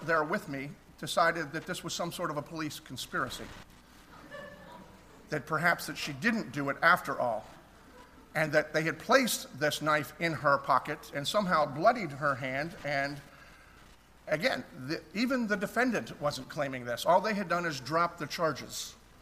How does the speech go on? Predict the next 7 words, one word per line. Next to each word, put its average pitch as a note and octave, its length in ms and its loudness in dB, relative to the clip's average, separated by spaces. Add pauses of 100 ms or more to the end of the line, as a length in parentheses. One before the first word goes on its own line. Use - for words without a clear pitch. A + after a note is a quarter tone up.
(600)
And A#2 120 -12
so B2+ 140 -6
that C#3+ 200 6
was C#3+ 160 -4
my D3 140 2
jury D#3 580 2
experience. D3 760 -2